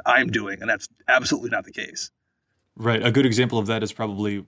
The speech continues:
Speaker 2: one of Matt's earlier challenges stats on Cush, uh, Crush Contraband, which we all looked at and we really liked as a possible replacement for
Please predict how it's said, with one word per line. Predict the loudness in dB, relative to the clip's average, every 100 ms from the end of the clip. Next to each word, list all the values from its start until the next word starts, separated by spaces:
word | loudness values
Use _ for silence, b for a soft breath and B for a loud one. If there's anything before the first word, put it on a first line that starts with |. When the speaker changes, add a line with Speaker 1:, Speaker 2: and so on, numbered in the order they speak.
| -14
Speaker 2:
one | -2 0
of | 2
Matt's | 2 0 -4
earlier | -4 0 2 2
challenges | -2 -6 -8 -6
stats | -6 -6
on | -10
Cush, | -10 -10 -12 -8
uh, | -2 -2 -2
Crush | -6 -4 -4
Contraband, | -2 -2 0 0 0 -4 B B B
which | -6 -6 -8
we | 0 4 6 6
all | 4 4 4
looked | 2 -2 0
at | 0 2
and | 4
we | 4
really | 4 4
liked | 4 0 -4
as | -4
a | -2 -2
possible | -2 -4 -4
replacement | -8 -6 -6 -8 -12
for | -14